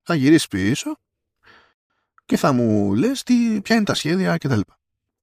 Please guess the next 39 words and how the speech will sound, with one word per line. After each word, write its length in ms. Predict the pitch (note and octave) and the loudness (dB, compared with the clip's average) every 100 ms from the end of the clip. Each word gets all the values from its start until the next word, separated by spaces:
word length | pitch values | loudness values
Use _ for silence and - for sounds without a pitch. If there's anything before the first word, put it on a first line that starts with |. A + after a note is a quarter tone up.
| _ _ _ _ _ | _ _ _ _ _
Τώρα", 240 | - F#3+ | 2 4
λέει, 140 | E3 A#3 | 4 2
όμως 200 | A#3+ A3+ | -2 -2
πες 200 | A3+ C#3 | 0 0
μου, 300 | A2 G#2 G2 | 0 -2 -2
για, 200 | D#3 B2+ | -2 -2
για, 160 | B2+ - | -2 0
μάλλον 300 | C#3 D#3+ F3 _ _ _ _ _ _ _ | 4 4 2 _ _ _ _ _ _ _
πριν 160 | - A#2+ | 0 2
γυρίσεις 240 | G#2+ G2+ | 4 2
πίσω, 300 | - A2 F2+ - _ | -2 -6 -6 -12 _
λέει, 200 | - E3 | -6 -4
"θέλω 260 | F#3 F3+ F3 | -2 0 2
να 120 | C#3+ | 2
μου 60 | C3 | 0
πεις, 140 | - | -4
ξέρω 140 | - C3+ | -2 0
εγώ, 120 | D#3 | 0
τι, 260 | - C#3+ C#3 | 0 -2 -2
το 120 | - D#3 | -4 -4
ξέρεις 400 | - C#3+ G2 - - _ - | 2 2 2 0 -14 _ -8
για 120 | A2 | -6
το 100 | G#2 | -4
τι 200 | C#3 A#2+ | 0 2
ετοιμάζει 380 | A2 G#2 A2+ A2 | 2 0 0 0
το 140 | A2+ | -2
μηχανικό". 460 | G2+ A2 G2+ G2+ - | -2 -2 -4 -6 -10
Δέχεται 680 | - B2+ F#3 F3 A2 G2 G2 - | -10 0 2 2 0 -2 -4 -6
η 320 | G#2+ G#2 G2 F#2 | -2 2 2 2
Walker 240 | G2+ G#3+ B3 _ _ _ _ _ - | 2 0 -8 _ _ _ _ _ -4
με 100 | C3+ | -2
το 60 | |
σκεπτικό 400 | C#3 C#3 E3 A#3 | 0 -2 -4 -2
ότι 180 | G#3 G#3+ | -2 -2
θα 100 | G#3 | -2
είναι 180 | A3 G#3 | -2 0
one 100 | G#3 | 0
and 180 | G3+ G3+ | 0 2
done. 200 | D3 G2 | 0 0